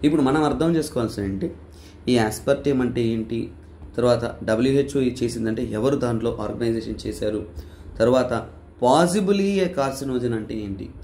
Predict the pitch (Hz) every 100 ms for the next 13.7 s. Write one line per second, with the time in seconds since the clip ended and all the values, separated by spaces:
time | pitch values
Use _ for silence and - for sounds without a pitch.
0 | - - - - 117 151 - 185 190 185
1 | 185 175 165 202 - 220 185 220 220 170
2 | 151 147 135 127 113 101 107 98 - -
3 | - - - - - 196 - - 127 151
4 | 175 175 - 117 117 143 202 190 156 143
5 | 127 120 117 - 110 - 110 110 107 98
6 | 101 - - - - 156 190 - - 120
7 | 120 151 147 127 - - - - - -
8 | - - - - - - 120 113 - 123
9 | - - 120 147 - 113 113 - - -
10 | - - - 160 214 220 - - 143 151
11 | - 113 - 120 110 107 110 113 110 -
12 | - - - 113 127 147 147 - 135 123
13 | 127 127 - 131 113 110 -